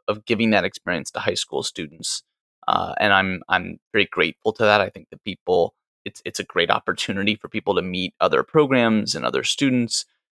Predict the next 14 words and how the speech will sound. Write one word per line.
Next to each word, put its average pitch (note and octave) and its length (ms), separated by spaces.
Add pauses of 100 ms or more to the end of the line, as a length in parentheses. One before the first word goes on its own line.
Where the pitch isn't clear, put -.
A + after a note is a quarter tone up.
(140)
And A#2 540 (180)
I, G#2+ 480 (320)
I G#2 80
would A#2 120
love G2+ 260
it - 120
if, D#2 140 (280)
if - 140 (480)
that F#2 260 (440)
idea A2 720 (200)
happened A2 360
a - 40
lot F2+ 240
more F#2+ 540